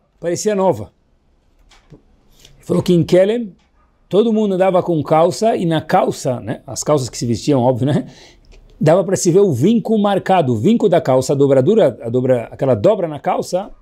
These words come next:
dava pra ver marcado. A limpeza e a ordem em Kelem era algo imprescindível, onde o mentor, o Saba de Kelem, passava pra todos os seus alunos.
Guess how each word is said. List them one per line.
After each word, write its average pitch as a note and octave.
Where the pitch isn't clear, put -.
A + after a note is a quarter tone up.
dava D3+
pra D#3+
ver E3
marcado. F3+
A C#3+
limpeza F3+
e F#3+
a F3
ordem F3
em C3
Kelem G3+
era D#3
algo F#3
imprescindível, C#3
onde C3+
o C#3+
mentor, D#3
o C3+
Saba F#3
de F3+
Kelem, G3
passava F3+
pra D#3+
todos F3+
os -
seus D#3+
alunos. B2+